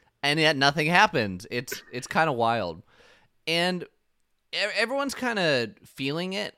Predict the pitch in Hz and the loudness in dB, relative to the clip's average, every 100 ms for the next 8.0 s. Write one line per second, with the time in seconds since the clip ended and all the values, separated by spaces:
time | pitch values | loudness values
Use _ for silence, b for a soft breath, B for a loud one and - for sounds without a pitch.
0 | 135 139 127 127 - - 139 135 180 - | -14 -10 -6 -6 -6 -8 -8 -2 0 0
1 | 175 165 165 165 b b b - 123 120 | -2 -4 -4 -8 b b b -8 -4 -2
2 | 120 120 117 - 117 143 135 - _ - | -2 -4 -8 -10 -10 -8 -10 -12 _ -16
3 | - 143 139 - - 123 117 127 143 147 | -6 0 0 -2 -4 -4 -4 -6 -4 -2
4 | 151 143 123 - 104 104 110 123 123 123 | -2 -2 -4 -4 -4 -2 -2 -2 -2 -2
5 | 120 - 110 113 107 104 113 113 120 117 | -4 -6 -6 -4 -4 -4 -4 -4 -6 -10
6 | - 101 - - 127 135 - 123 110 113 | -10 -10 -10 -4 -4 -2 -4 -4 -4 -4
7 | 110 101 95 104 113 117 - 113 117 120 | -6 -6 -4 -4 -4 -6 -6 -6 -6 -10